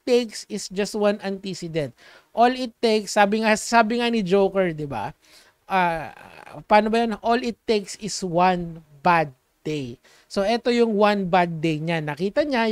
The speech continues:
yung mga tao sa kanila na naglalaro. Tapos sinubukan niya. Na-curious siya. Tapos after nun, a series of unfortunate events. See?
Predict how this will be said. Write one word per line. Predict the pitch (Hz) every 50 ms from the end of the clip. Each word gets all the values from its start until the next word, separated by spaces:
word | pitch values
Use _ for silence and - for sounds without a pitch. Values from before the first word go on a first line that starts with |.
| 208
yung | 190 180
mga | 175 165 160 165 160 160 160 - - _ _ _ _ _
tao | - 190 202 190 202
sa | 196 - 247
kanila | 240 277 277 285 277 240 220 185 185 180
na | 202 202 220
naglalaro. | 240 247 233 233 254 247 240 240 240 240 240 208 - -
Tapos | - 202 208 208 214
sinubukan | - 247 226 226 233 214 226 220 208 208 214
niya. | 220 226 226 208 175 - - - - _
Na-curious | - 208 226 220 - 240 254 247 247 240 240 233 240 220
siya. | - - - 233 208 170 - - - _ _ -
Tapos | - 202 208 214 208 208
after | 214 233 233 226 - - 208 240 233 226
nun, | 220 214 208 208 196 -
a | - 185 180
series | - - 240 220 220 214 226 226 226 - -
of | - 175 202 196 196 190 -
unfortunate | 185 175 165 - - 180 180 165 - 175 165 165 165 _
events. | - 156 147 143 147 139 123 120 - -
See? | 254 277 302 330